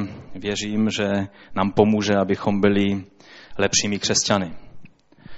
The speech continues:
Chceme být dobrými křesťany? Já jo. Ještě někdo? Amen. Jsme v té věci jednotní a to je dobré.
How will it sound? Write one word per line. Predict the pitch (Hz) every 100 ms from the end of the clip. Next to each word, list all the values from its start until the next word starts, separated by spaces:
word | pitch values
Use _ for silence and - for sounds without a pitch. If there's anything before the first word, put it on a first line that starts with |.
| - -
Chceme | - 143 170
být | 170 170 -
dobrými | - 135 156 165 160
křesťany? | 180 156 170 180 247 - - _ - - - - - _ _ -
Já | 107
jo. | 127 110 101 - - - -
Ještě | - 123
někdo? | 120 127 170 180 - - - _ _ _ - - - - - -
Amen. | - 101 98 90 85 - -
Jsme | - - 98 95
v | -
té | - 101
věci | 101 -
jednotní | 107 110 110 110 120 110
a | 95
to | -
je | 98
dobré. | 104 101 87